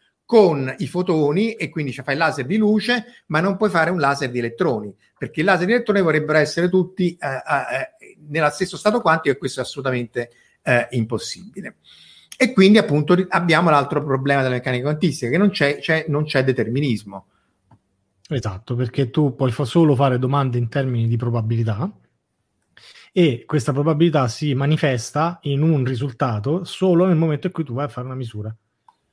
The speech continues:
Speaker 2: <clears throat> E questo risultato è un risultato, mm, stocastico, diciamo, mm, non deterministico, e, eh, può essere uno qualsiasi dei possibili risultati,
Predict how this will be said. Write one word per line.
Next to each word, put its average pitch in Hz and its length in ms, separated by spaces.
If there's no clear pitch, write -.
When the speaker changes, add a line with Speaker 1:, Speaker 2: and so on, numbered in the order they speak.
Speaker 2:
<clears throat> 131 340
E 135 100
questo 156 320
risultato 175 760
è 156 340
un 139 120
risultato, 123 720
mm, 104 840
stocastico, 135 720
diciamo, 127 600
mm, 117 260
non 135 160
deterministico, 120 800
e, 180 280
eh, 123 320
può 147 120
essere 143 260
uno 156 180
qualsiasi 135 460
dei 120 120
possibili 123 400
risultati, 123 1160